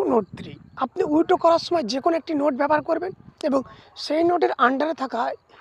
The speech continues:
বিপি টোয়েন্টি অথবা টিআরসি টোন যেটা আপনি ইউজ করতে চান, সেটা সিলেক্ট করবেন।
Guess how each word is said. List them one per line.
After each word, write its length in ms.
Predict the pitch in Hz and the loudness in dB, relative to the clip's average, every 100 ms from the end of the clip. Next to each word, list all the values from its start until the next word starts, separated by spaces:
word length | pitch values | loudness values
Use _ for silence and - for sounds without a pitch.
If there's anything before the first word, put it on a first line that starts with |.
| _ _ _ _ - | _ _ _ _ -2
বিপি 360 | 240 339 370 349 | 2 4 4 4
টোয়েন্টি 300 | 320 330 330 277 | 4 4 0 -2
অথবা 220 | 277 277 311 | 0 -2 -2
টিআরসি 340 | - 302 294 330 - | -2 -2 0 -4 -2
টোন 160 | 240 208 - _ - 196 | 0 0 -6 _ -10 -4
যেটা 200 | 294 349 294 | 2 4 4
আপনি 180 | - 330 277 | 0 -2 2
ইউজ 160 | 311 - | 0 0
করতে 200 | 320 262 285 | -4 -2 -2
চান, 160 | 269 208 240 - - | 0 0 -2 -12 -8
সেটা 200 | 277 320 - - - - | 2 2 2 -14 -16 -14
সিলেক্ট 240 | - 370 - | 4 4 4
করবেন। 220 | 220 170 | -4 -8